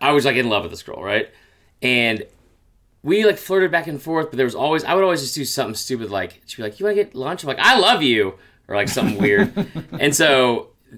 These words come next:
Speaker 1: we, like, I, she went to Clemson. I was, like, down at Georgia College, and she, like, randomly sent me this text. We started, like, texting back and forth, and I was like, "What?" This is, like, before I thought I was cool, so I was like, "What is happening? Like, wh-, how is this happening right now?" And this is, like,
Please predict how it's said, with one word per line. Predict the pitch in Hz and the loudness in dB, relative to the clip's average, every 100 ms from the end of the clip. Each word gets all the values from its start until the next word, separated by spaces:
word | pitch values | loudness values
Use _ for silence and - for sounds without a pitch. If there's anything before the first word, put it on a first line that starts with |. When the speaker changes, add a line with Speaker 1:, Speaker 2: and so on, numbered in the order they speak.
| - | -12
Speaker 1:
we, | 135 160 180 | 2 4 4
like, | 151 - | 0 -2
I, | 165 165 | -4 -4
she | - 185 | -6 -2
went | 208 | -2
to | 180 | -2
Clemson. | - 175 165 165 | -4 -6 -4 -4
I | 120 143 | -2 -4
was, | 139 | -4
like, | 120 - | -8 -10
down | 120 139 | -6 -4
at | 135 - | -4 -4
Georgia | 131 120 | -6 -6
College, | 131 123 120 | -4 -2 -2
and | 117 107 104 | -4 -8 -8
she, | 165 143 | -6 -6
like, | 117 | -6
randomly | 110 175 202 135 | -6 -4 -2 -4
sent | - | -6
me | 127 | -8
this | 107 - | -8 -8
text. | 190 156 | -10 -8
We | |
started, | 127 160 | -10 -8
like, | 131 | -8
texting | - 147 147 | -10 -12 -10
back | 139 | -10
and | 131 | -8
forth, | 147 135 | -6 -6
and | |
I | |
was | 110 | -6
like, | 98 - | -12 -8
"What?" | 113 143 | -8 -6
This | 196 | -6
is, | 233 | -2
like, | 240 | -2
before | 185 139 175 147 | -4 -6 -2 0
I | |
thought | 120 135 | 0 -2
I | 110 | -2
was | 98 | -6
cool, | - 160 | -2 -2
so | 123 | -2
I | |
was | 113 | -6
like, | 101 | -8
"What | 107 117 | -6 -8
is | - | -6
happening? | 98 85 - - _ _ _ | -8 -10 -14 -20 _ _ _
Like, | 87 - | -12 -10
wh-, | 113 - | -10 -10
how | - - 139 139 | -8 0 4 4
is | |
this | 113 | 4
happening | 104 95 90 92 | -4 -4 -4 -10
right | |
now?" | 55 - - - - - - | -10 -12 -16 -20 -20 -14 -2
And | 135 135 123 113 - | 2 4 2 0 -4
this | 135 165 | -6 -4
is, | 175 | 0
like, | 160 | -2